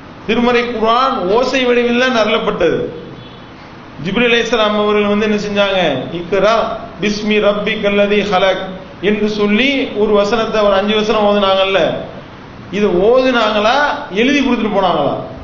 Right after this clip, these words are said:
ஓதி காமிச்சிட்டு தான் போனாங்க. எழுதி கொடுத்துருக்கிறதுக்கு சாத்தியமே இல்லை. ஏன்? அல்லாஹ்வுடைய தூதருக்கு படிக்க தெரியாது. எழுதி பேப்பர்ல கொடுத்துருந்தாங்கன்னு வைங்களேன்,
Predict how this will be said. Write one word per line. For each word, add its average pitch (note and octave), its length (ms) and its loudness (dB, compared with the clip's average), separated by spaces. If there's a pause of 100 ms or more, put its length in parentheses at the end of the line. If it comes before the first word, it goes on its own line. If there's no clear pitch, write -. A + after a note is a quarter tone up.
(840)
ஓதி B3 300 2
காமிச்சிட்டு A#3+ 400 0
தான் A#3+ 240 0
போனாங்க. F3+ 340 0 (1200)
எழுதி B3+ 320 2
கொடுத்துருக்கிறதுக்கு B3 640 0
சாத்தியமே A3+ 580 0
இல்லை. E3+ 280 2 (140)
ஏன்? A#3 300 2 (200)
அல்லாஹ்வுடைய A#3+ 400 2
தூதருக்கு A3 320 0
படிக்க G#3+ 300 0
தெரியாது. E3+ 560 0 (460)
எழுதி A#3 260 2
பேப்பர்ல A3 460 0
கொடுத்துருந்தாங்கன்னு F#3+ 600 2
வைங்களேன், E3+ 580 0